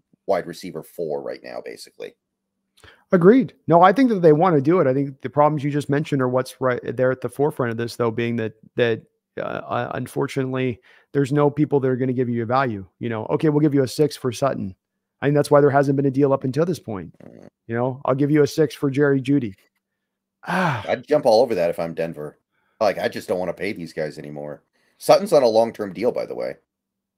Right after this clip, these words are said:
Speaker 2: That, that's true. I get you there, but it's just that it's, it's probably hard to just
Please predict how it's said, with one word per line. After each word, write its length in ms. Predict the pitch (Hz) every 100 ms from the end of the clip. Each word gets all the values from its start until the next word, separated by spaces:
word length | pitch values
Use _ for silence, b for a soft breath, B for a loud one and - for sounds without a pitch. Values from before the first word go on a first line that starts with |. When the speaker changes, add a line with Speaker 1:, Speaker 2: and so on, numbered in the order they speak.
| _ _ - -
Speaker 2:
That, 220 | 220 254
that's 200 | 269 -
true. 320 | 269 294 247
I 120 | 202 165
get 220 | 208 -
you 60 |
there, 220 | 170 185 175
but 160 | 139
it's 100 | 139
just 200 | - 151
that 140 | 156 147
it's, 260 | 147 - -
it's 200 | 147 -
probably 380 | 165 175 151 139
hard 240 | 151 156
to 60 | 135
just 260 | 139 -